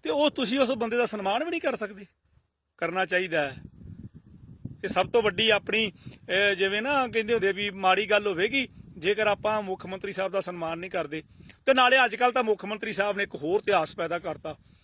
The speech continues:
ਪਹਿਲੀ ਵਾਰ ਹੋਇਆ ਹੈ ਕਿ ਸੂਬੇ ਦਾ ਮੁੱਖ ਮੰਤਰੀ ਕਿਰਾਏ ਦੀ ਕੋਠੀ 'ਚ ਰਹਿ ਰਿਹਾ ਹੈ ਤੇ ਕਿਤੇ ਦੂਰ ਜਾਣ ਦੀ ਲੋੜ ਨਹੀਂ, ਜਲੰਧਰ ਹੀ ਹੁੰਦਾ ਹੈ।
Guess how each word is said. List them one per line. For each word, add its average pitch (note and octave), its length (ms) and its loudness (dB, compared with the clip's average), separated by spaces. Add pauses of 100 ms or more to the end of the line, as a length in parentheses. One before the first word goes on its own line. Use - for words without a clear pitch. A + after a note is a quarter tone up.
(480)
ਪਹਿਲੀ C4+ 320 6
ਵਾਰ C4 280 8
ਹੋਇਆ A3+ 300 8
ਹੈ G3 280 -2 (640)
ਕਿ F#3 40 -8
ਸੂਬੇ F#3+ 300 0
ਦਾ A3+ 120 6
ਮੁੱਖ G3+ 220 0
ਮੰਤਰੀ A3+ 320 -8
ਕਿਰਾਏ A3 300 4
ਦੀ A#3+ 80 -4
ਕੋਠੀ A3 280 0
'ਚ G3+ 80 -4
ਰਹਿ F#3+ 180 2
ਰਿਹਾ G3 140 2
ਹੈ D3 80 -4 (460)
ਤੇ B3+ 60 -4
ਕਿਤੇ C#4 180 0
ਦੂਰ C4 240 -2
ਜਾਣ C4 220 4
ਦੀ B3+ 140 -2
ਲੋੜ G#3+ 220 6
ਨਹੀਂ, G3+ 220 -4 (640)
ਜਲੰਧਰ G#3+ 340 2
ਹੀ A3 80 2
ਹੁੰਦਾ D3+ 280 -4
ਹੈ। - 100 -16